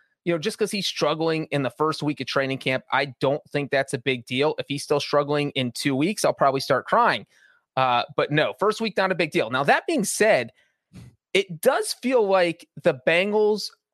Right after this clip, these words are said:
are, I don't wanna say rushing him back because I know Burrow wants to be playing, but it seems like they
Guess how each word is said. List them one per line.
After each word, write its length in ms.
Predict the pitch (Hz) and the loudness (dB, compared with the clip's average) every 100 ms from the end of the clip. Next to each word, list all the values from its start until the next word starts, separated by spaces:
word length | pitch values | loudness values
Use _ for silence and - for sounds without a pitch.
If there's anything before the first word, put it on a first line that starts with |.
| _ _ - | _ _ -2
are, 120 | 156 - | 0 2
I 80 | 214 | 0
don't 80 | 269 | 2
wanna 140 | 311 | 0
say 140 | - 165 | 0 0
rushing 500 | 143 143 170 175 160 | 2 0 0 -2 -2
him 200 | 139 127 | -2 0
back 360 | 120 135 - | 0 0 -4
because 160 | 147 143 | -4 -2
I 60 | 139 | 0
know 140 | 143 | 0
Burrow 260 | - 135 135 | 0 2 2
wants 260 | 131 135 - | 0 -2 -4
to 60 | |
be 100 | 127 | -6
playing, 360 | - 127 127 135 - _ _ | -4 -2 -2 -2 -10 _ _
but 80 | 160 | -10
it 80 | 175 | -4
seems 300 | 226 254 254 | -4 0 2
like 320 | 247 208 _ _ _ | 2 2 _ _ _
they 240 | 175 185 | 0 2